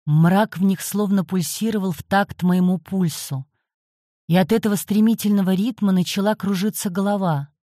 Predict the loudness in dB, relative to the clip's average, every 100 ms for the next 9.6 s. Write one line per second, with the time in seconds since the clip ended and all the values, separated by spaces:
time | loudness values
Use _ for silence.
0 | _ _ _ _ _ _ _ _ -4 -4
1 | -4 -6 -4 -4 -6 -14 _ -4 -2 -2
2 | -4 -6 -8 -8 -10 -4 -4 -4 -4 -2
3 | -2 -2 0 0 0 -4 -6 -10 -12 _
4 | _ _ _ _ -10 -2 0 0 -2 -6
5 | -6 -2 0 0 0 -4 -6 -6 -4 -4
6 | -2 -4 -4 -4 -2 -2 0 -4 -8 _
7 | _ _ _ 0 2 4 2 0 0 -2
8 | 0 0 -2 -2 -4 -2 -4 -2 2 2
9 | 0 -4 -8 -8 -8 -8